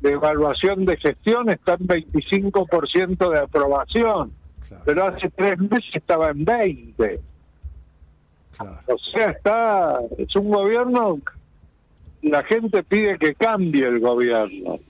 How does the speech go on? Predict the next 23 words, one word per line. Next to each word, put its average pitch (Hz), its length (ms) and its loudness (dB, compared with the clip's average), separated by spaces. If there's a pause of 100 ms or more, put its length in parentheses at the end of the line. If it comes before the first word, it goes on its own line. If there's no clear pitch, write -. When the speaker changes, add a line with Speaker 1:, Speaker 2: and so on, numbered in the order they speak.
(340)
Speaker 2:
Bien, 147 480 2 (220)
la 156 160 4
última, 196 520 6
Speaker 1:
Y - 20 2
Speaker 2:
sí. 190 140 2
Speaker 1:
Massa 220 420 2
tiene 208 400 2
que 190 100 2
demostrar 175 720 0
que 185 280 2
él 196 100 2
es 175 180 0
un 151 160 0
cambio 170 480 2
de 151 60 2
gobierno. 139 760 0
Speaker 2:
Perfecto. 123 720 -4
La 143 200 4
última, 147 720 4
eh, 143 380 -2
¿qué 226 120 4
esperás 220 720 4
la, 147 580 4